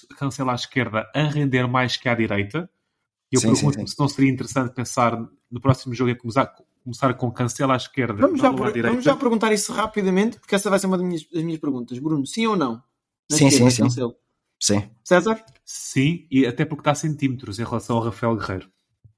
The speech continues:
Speaker 1: E eu valorizo
Speaker 3: Em, a
Speaker 1: muito
Speaker 3: nível
Speaker 1: isso.
Speaker 3: de profundidade de jogo, não é?
Speaker 1: Não, e, e, e, pá, é, é, é mais jogador.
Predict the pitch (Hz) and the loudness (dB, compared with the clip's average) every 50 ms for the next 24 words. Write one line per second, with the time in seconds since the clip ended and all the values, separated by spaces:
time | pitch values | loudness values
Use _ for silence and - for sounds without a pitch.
0 | _ _ - - 123 123 123 131 120 123 120 117 131 127 135 139 131 139 143 143 | _ _ -4 -2 0 2 2 4 4 4 2 2 2 4 4 4 4 4 4 4
1 | 143 139 143 143 139 139 139 - - 143 139 139 139 139 135 131 127 127 143 143 | 4 6 6 6 6 6 4 0 -2 0 2 4 4 4 2 0 0 0 0 0
2 | 120 - - 127 127 131 131 _ _ _ _ _ _ _ _ _ _ _ - 196 | 0 -2 -4 -4 -6 -6 -6 _ _ _ _ _ _ _ _ _ _ _ -4 -4
3 | 202 - - 165 165 160 160 156 151 156 147 139 131 135 - 127 - 117 117 120 | -4 -2 0 -2 0 2 0 0 2 2 2 2 2 0 -6 -8 -6 -6 -6 -4
4 | - 143 135 - 127 120 120 120 117 113 107 101 98 101 117 104 92 95 90 | -2 -4 -2 -2 -4 -2 0 0 0 0 -2 -4 -8 -8 -8 -8 -8 -10 -14